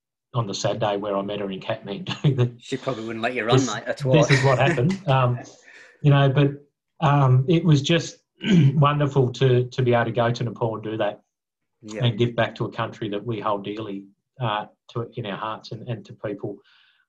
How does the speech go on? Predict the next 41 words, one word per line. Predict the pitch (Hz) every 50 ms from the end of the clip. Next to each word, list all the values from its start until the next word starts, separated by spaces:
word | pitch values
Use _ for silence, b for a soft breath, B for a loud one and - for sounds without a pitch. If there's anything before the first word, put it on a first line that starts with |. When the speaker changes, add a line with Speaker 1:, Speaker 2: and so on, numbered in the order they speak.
| -
Speaker 1:
Uh, | - 104 101 104 101 123
and | 113 110
it's, | 107 107 107 - - - - - - _ _ _ _ -
it's | 135 - -
something | - 139 135 139 135 117 107 113 -
probably, | - 135 131 123 120 113 107 98 - B B B B B B B B _ _ _ _ _ -
I, | 160 147
I've | 135 156 139 -
done | - 147 135
some | 127 - 127 120
amazing | 120 127 127 131 139 135 127 123 120
runs, | 120 123 123 123 120 120 -
and, | 120 117 113 117 117
like, | 143 127 127
the | 123 123
Bondi | 123 135 139 135 131 123
run's | 120 117 117 120 120 120 120
obviously | 123 117 117 123 - - 113 107
a | 101
big | 98 - 123 113 117
one, | 117 110 104 101
but | 101 117 117 - - _ _ -
the | 139 131 123
Nepal | 120 113 - - - 127 127 123
run | 117 113 110 107
is | 104 101 -
something | - 110 104 110 107 104 104
that, | 104 104 101 98 _ _ _ - 120
um, | 110 107 104 104 104 107 107 - _ - -
I'll | 123 120
treasure | - - 120 110 101 104 101
for | - - -
life. | 104 104 104 110 107 104 - -
And, | 104 98 95 98 - _ _ _ 120
um, | 113 104 104 101 104 113
Speaker 2:
Yeah. | 110 104 101 - _ _ -
Speaker 1:
I'd | 123 117 117
love | 117 123 123 123 -
to | - 120
go | 113 110 107 104
back. | 101 107 107 104 -